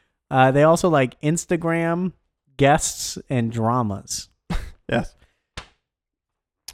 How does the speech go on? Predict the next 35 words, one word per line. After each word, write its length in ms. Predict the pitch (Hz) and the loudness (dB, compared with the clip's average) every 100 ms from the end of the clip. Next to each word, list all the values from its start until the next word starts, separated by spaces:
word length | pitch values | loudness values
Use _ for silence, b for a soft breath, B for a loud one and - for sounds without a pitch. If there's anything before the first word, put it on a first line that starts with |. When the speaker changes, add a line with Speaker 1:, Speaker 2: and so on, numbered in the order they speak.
| _ | _
Speaker 2:
And 140 | 175 170 | 2 6
Speaker 1:
Would 80 | |
Speaker 2:
again, 320 | 190 175 113 107 - | 6 6 4 -4 2
I 80 | 151 | 4
wanna 240 | 165 214 208 | 6 6 4
specify 560 | 220 208 180 170 151 | 4 2 2 6 8
when 320 | 139 151 147 | 8 6 4
looking 400 | 147 185 226 202 - | 2 2 0 -6 -6
on 280 | - 147 160 | 0 2 2
Google, 520 | 135 156 160 135 117 - _ | 2 4 6 6 4 -4 _
"What 260 | - 139 170 | 2 4 6
do 100 | 196 | 4
women 300 | 180 175 143 | 2 4 6
like?" 340 | 135 135 - - | 8 6 4 0
it's 200 | 160 - | 0 2
very 340 | 127 165 214 | 4 6 6
difficult 380 | 196 196 208 196 | 2 -2 0 0
to 40 | 151 | 0
get 140 | 160 | -2
an 80 | 135 | 0
answer 280 | 139 147 165 | 0 0 2
that 160 | 135 135 | 2 4
isn't 220 | 143 160 | 2 0
how 320 | - - 151 | -4 2 4
to 140 | 147 151 | 6 2
get 260 | 113 143 | 2 4
a 40 | 131 | 4
woman 320 | 120 131 123 | 2 0 0
to 60 | 110 | -2
date 400 | 101 113 104 - | -2 -2 -4 -8
you. 260 | 101 127 - | -10 -12 -12
Speaker 1:
Ah, 720 | 120 131 131 127 117 107 98 104 | -8 -6 -4 -4 -4 -6 -8 -4
right. 300 | 117 110 - _ _ _ _ _ - | -2 -2 -6 _ _ _ _ _ -6
Speaker 2:
No 320 | 143 165 208 | 2 6 8
use. 480 | 175 139 104 - | 6 2 0 -6